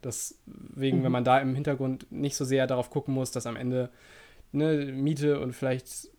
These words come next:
Speaker 1: also so diese Lebenskosten gedeckt sind, ist das schon wirklich eine enorme Erleichterung. Ähm, ich verlinke mal zwei Folgen. Wir haben auch im Podcast hier schon ausführlich darüber gesprochen. Einmal mit einer,
Speaker 2: Sehr gut.
Speaker 1: äh,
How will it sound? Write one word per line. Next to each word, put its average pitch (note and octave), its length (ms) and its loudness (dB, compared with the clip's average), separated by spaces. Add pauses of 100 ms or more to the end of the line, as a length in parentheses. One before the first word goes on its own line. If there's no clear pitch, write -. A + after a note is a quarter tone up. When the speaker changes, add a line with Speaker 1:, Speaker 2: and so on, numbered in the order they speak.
(240)
Speaker 1:
also B2 200 -6
so A#2+ 120 -4
diese A#2 260 -4
Lebenskosten C3+ 960 -2
gedeckt B2+ 360 -2
sind, C3 320 -2
ist - 160 -10
das A#2+ 80 -6
schon B2 480 -4 (120)
wirklich B2 320 -8
eine A#2+ 420 -4 (320)
enorme C3 340 4
Erleichterung. A2+ 600 -4 (520)
Ähm, A2+ 320 -4
ich B2+ 120 -8
verlinke C#3+ 260 2
mal C3+ 180 2
zwei B2+ 340 4
Folgen. A#2+ 580 2
Wir A#2 100 -2
haben A2+ 180 -4
auch A#2 180 -8 (340)
im B2 120 -4
Podcast B2 360 -4
hier B2+ 80 -2
schon B2 200 -6
ausführlich B2 380 -6
darüber B2 320 -4
gesprochen. A#2 460 -4 (500)
Einmal A#2 220 -4
mit A#2+ 120 -6
einer, A#2 420 -4
Speaker 2:
Sehr - 100 -4
gut. A#2+ 100 -4
Speaker 1:
äh, A2+ 160 -6